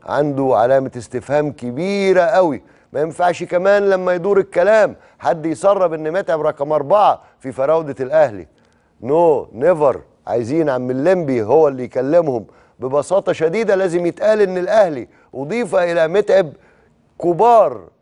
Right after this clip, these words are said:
المهاجمين، إيفونا أنطوي، عمرو جمال، وربما آخرين. تبقى هي دي الرصة،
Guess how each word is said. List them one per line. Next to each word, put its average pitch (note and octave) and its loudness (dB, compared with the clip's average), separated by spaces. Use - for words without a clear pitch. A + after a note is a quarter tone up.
المهاجمين، C#3+ -2
إيفونا C3 0
أنطوي، C#3+ 0
عمرو E3+ -2
جمال، D#3+ 2
وربما C#3 0
آخرين. D3 0
تبقى E3 0
هي F3+ 2
دي F#3 -4
الرصة، E3+ 0